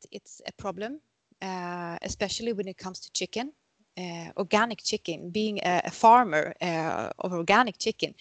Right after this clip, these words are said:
that is, uh, difficult and a big challenge. So that's why we cannot get enough of that. So, uh, we have, um, uh, they have been able to i-, import,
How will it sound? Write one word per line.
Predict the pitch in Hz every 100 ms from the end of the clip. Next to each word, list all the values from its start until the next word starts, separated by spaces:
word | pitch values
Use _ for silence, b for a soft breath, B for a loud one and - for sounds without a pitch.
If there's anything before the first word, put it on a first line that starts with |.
| B B B
that | - 196
is, | - 170 -
uh, | 147 160 147 156
difficult | 233 208 - 160 156 -
and | 160
a | 156
big | 214 180
challenge. | - 220 180 -
So | - - 175
that's | 165 190
why | - 208 196
we | 170
cannot | - - 175 -
get | 170 160 -
enough | 190 185 - -
of | 160
that. | 156 -
So, | - - 185 180 B B B B B B -
uh, | 185 170 165 160 160
we | 196
have, | 196 214 190 190 175
um, | 185 180 180 175 _ - _ - - b b b b -
uh, | 127 123 139 151
they | 202
have | 202 190 165
been | 175
able | 180 165
to | 160 170
i-, | - - - _
import, | 190 - 190 240 320 - -